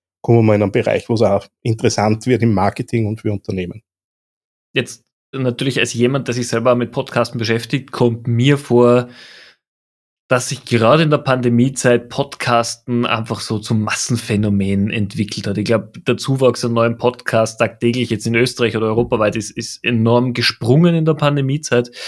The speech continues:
Speaker 2: Wie siehst du denn das aus deiner Erfahrung raus? Ist es jetzt einfach nur dieses Strohfeuer, das grad passiert?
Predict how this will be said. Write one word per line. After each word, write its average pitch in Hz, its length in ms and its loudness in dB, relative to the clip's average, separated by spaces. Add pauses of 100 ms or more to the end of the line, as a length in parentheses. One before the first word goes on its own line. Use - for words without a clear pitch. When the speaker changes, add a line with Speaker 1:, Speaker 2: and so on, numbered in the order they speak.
(340)
Speaker 2:
Wie 127 140 2
siehst 156 300 0
du 156 100 4
denn 143 160 2
das 123 180 2
aus 127 140 -2
deiner 117 260 0
Erfahrung 101 540 -2
raus? 101 340 -6
Ist 135 220 -4
es 135 100 -6
jetzt 135 160 0
einfach 127 300 0
nur 131 420 4
dieses 123 300 -2
Strohfeuer, 147 720 2
das 156 180 -2
grad - 240 -6
passiert? 156 480 -2